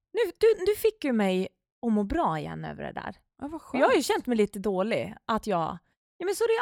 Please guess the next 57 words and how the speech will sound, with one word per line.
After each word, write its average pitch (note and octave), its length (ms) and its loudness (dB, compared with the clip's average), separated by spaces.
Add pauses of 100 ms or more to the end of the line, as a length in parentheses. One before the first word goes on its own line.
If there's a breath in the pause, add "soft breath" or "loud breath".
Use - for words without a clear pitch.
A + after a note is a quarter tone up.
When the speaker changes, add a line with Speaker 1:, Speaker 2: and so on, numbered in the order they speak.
Speaker 1:
alltid G#4 280 0
när G3 80 0
jag E3 120 -2
är A2+ 100 -8
med A2+ 120 -10
dig. D3 260 -8 (380)
Då, G4 280 0
då, C#4 80 -2 (160)
du B3+ 220 -2
får - 300 2
ju G3+ 100 2
mig G3+ 280 -2
att F#3+ 80 -2
må F#3 180 0
bra. - 220 8
Du G4 80 2
Speaker 2:
<laughs> - 100 -8
Speaker 1:
får G4 100 0
Speaker 2:
Jag C#5+ 100 2
Speaker 1:
ju G#4 40 2
Speaker 2:
tror C#4 80 8
du - 60 4
Speaker 1:
mig A#3 160 4
Speaker 2:
säger A#3 180 4
så D4+ 120 -2
alltid, A3 340 0
jag G3+ 100 -6
får G3+ 240 -6 (280 loud breath)
alltid - 320 -8
må F#4 160 0
dåligt. A4+ 440 8
Speaker 1:
Nej! A4 380 12 (160)
<laughs> - 200 -16
Nej, A4 160 4
du G#4 60 -4
får G4 160 -2
ju F#4+ 120 4
mig E4+ 120 2
att E4+ 80 -2
må E4 120 -2
bra. - 400 0
<laughs> - 880 -2
Speaker 2:
Ja, D#4 200 4
men D4 60 -2
Speaker 1:
Ja, C#4+ 60 0
Speaker 2:
det B3 80 0
är - 40 4
Speaker 1:
men G#4 260 2
Speaker 2:
samma. B3+ 220 2
Jo, D#4+ 200 0
det, B3+ 180 -6
just E4 240 -6
det, A#3 80 -4
det A#3+ 100 -8
sa D4+ 200 -2
ju F3 100 -4
vi. E3+ 200 -8